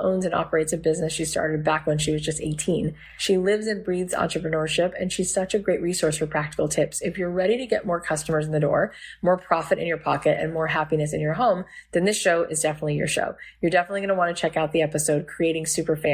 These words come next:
with none other than myself, Kathy Heller. She's also doing her Drive More Traffic Boot Camp coming up soon. Stacy is a marketing genius, and she's gonna help you get more visibility for your business. If you wanna get the details on the boot camp, then go to the link in the show notes. Anything that Stacy does is a real party, so I highly recommend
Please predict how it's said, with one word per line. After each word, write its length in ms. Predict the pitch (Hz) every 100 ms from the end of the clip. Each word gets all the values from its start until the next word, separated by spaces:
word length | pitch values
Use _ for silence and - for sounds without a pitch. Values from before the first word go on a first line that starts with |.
| 147 196
with 120 | 208 160
none 220 | 170 165
other 260 | 160 165
than 300 | 165 160 160 -
myself, 680 | 165 151 151 - - 277 -
Kathy 300 | 165 151 156
Heller. 320 | 156 170 214 - -
She's 180 | - 196
also 280 | 220 240 240
doing 260 | 190 180 185
her 140 | 160
Drive 320 | 160 160 160
More 160 | 156 156
Traffic 420 | - 156 156 151
Boot 200 | 165 160
Camp 220 | - 170
coming 240 | - 151 147
up 80 |
soon. 320 | 143 151 151 151 - -
Stacy 360 | - 196 202 220
is 120 | 202
a 40 | 170
marketing 460 | 165 170 170 160
genius, 460 | 151 151 151 156 156
and 100 | 160
she's 140 | 165
gonna 120 | 170
help 240 | 160 165 165
you 120 | 170
get 180 | 165 -
more 160 | 156
visibility 640 | 160 151 156 151 120 117 110
for 100 | 110
your 140 | -
business. 480 | - - - - - - - -
If 120 | 180
you 80 | 180
wanna 200 | 180 214
get 140 | 214
the 60 | 196
details 400 | 185 180 190 175
on 80 |
the 80 | 156
boot 200 | 156 160
camp, 280 | - 202 233
then 160 | 190 185
go 160 | 196
to 60 | 202
the 80 | 208
link 180 | 196 185
in 80 |
the 80 | 170
show 220 | 165 160
notes. 220 | 156 156 156
Anything 380 | 202 208 233 220
that 120 | 208
Stacy 280 | - 175 185
does 320 | 170 160 160
is 120 | -
a 60 | 160
real 220 | 165 170
party, 360 | 175 156 151 165
so 140 | 175
I 80 | 175
highly 360 | 180 202 247 247
recommend 500 | 196 165 151 151